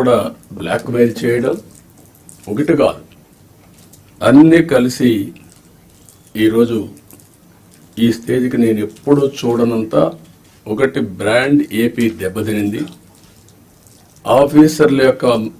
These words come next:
మనోభావాల్ని దెబ్బతీశారు. ఢిల్లీకి పోతే ఒకప్పుడు ఆంధ్ర బ్యూరోక్రసీ one of the best bureaucracy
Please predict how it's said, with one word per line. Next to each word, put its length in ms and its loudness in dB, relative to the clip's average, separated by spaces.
మనోభావాల్ని 1200 2
దెబ్బతీశారు. 680 -4
ఢిల్లీకి 500 4
పోతే 320 2
ఒకప్పుడు 480 0
ఆంధ్ర 280 2
బ్యూరోక్రసీ 640 -2
one 140 0
of 100 -2
the 60 -4
best 300 -2
bureaucracy 600 -4